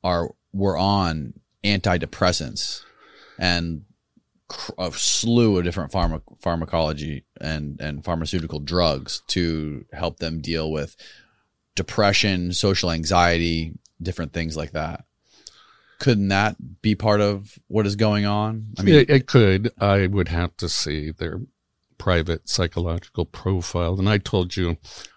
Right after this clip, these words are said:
Speaker 2: uh, just because they're on drugs doesn't m-, mean anything to me. I have to interview them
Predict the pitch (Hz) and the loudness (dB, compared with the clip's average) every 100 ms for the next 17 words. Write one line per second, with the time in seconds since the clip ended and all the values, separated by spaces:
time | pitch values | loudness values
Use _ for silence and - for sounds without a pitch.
0 | _ - 92 87 113 - - 101 90 90 | _ -2 0 2 2 0 -2 -2 0 0
1 | 95 95 92 95 92 85 - - 85 78 | 2 2 0 0 0 -4 -8 -6 -4 -4
2 | 85 90 85 85 - - 90 87 85 92 | -6 -4 -4 -6 -10 -8 -4 -2 -2 -4
3 | 80 - 92 87 - 95 87 95 90 - | -4 -4 -4 -4 -4 -4 0 0 0 -2
4 | 92 82 - - - _ _ _ _ _ | -6 -6 -8 -16 -20 _ _ _ _ _
5 | - 123 120 92 92 90 90 85 | 0 2 2 0 -4 -2 -2 -2